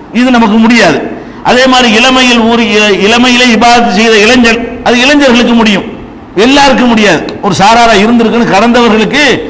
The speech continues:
அது முடியவே முடியாது. அதே மாதிரி பள்ளிவாசலோட உள்ளத்தை தொடர்பு, இது முடியும். பள்ளிவாசலோடு உள்ளத்தோடு தொடர்பு வச்சிருக்கக்கூடிய மனுஷனுக்கு என்ன இருக்கு? அவனாக நம்ம ஆகிக்கொள்ள முடியும். மூணு, இது ஒண்ணு முடியும். அல்லாஹ்வுக்காகவே நேசிக்கிறது, அல்லாஹ்வுக்காக பிரிகிறது, அது முடியும்.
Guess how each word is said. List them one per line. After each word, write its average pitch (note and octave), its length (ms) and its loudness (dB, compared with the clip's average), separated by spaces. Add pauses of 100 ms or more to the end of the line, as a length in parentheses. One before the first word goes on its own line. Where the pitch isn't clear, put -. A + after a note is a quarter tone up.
(180)
அது B3+ 180 0
முடியவே B3 300 2
முடியாது. G3 580 0 (260)
அதே B3 220 0
மாதிரி C4 240 2
பள்ளிவாசலோட B3+ 680 2
உள்ளத்தை A#3+ 480 0
தொடர்பு, A#3 400 0
இது C4 180 0
முடியும். G#3 300 0 (560)
பள்ளிவாசலோடு A#3+ 760 2
உள்ளத்தோடு A3+ 380 0
தொடர்பு A3 320 2
வச்சிருக்கக்கூடிய G3+ 480 0 (100)
மனுஷனுக்கு G3+ 300 -2
என்ன A#3 160 0
இருக்கு? A#3 420 0 (340)
அவனாக A#3 460 2
நம்ம G#3+ 280 2
ஆகிக்கொள்ள G#3 340 0
முடியும். F3+ 340 0
மூணு, A3 280 0
இது G#3 260 0
ஒண்ணு G3+ 100 0
முடியும். F3+ 320 0 (500)
அல்லாஹ்வுக்காகவே A#3+ 760 2
நேசிக்கிறது, A3 580 0
அல்லாஹ்வுக்காக A3+ 600 2
பிரிகிறது, A3+ 480 0
அது A#3 180 0
முடியும். A3 320 0